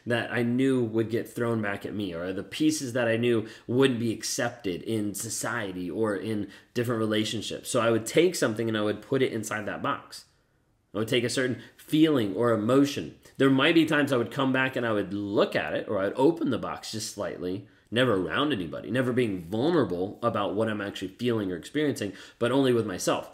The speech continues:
Look at it. Okay, yeah, I'm done. And then put it back. Okay? So open it, shut it. So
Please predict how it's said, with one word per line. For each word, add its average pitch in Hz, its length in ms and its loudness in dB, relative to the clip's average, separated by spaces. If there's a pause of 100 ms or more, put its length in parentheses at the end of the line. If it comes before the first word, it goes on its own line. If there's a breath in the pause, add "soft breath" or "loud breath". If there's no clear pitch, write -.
(220 loud breath)
Look 143 220 4
at 151 140 6
it. - 160 2 (420)
Okay, 117 320 -4
yeah, 101 140 -4
I'm 98 140 -6
done. 82 160 -6 (240 loud breath)
And 123 120 2
then 110 180 0
put 117 200 -2
it 85 100 -4
back. - 360 -12 (500)
Okay? 92 260 -4 (380)
So 95 220 -2
open 113 260 2
it, 95 140 -4
shut 82 160 -10
it. - 140 -20
So 120 200 2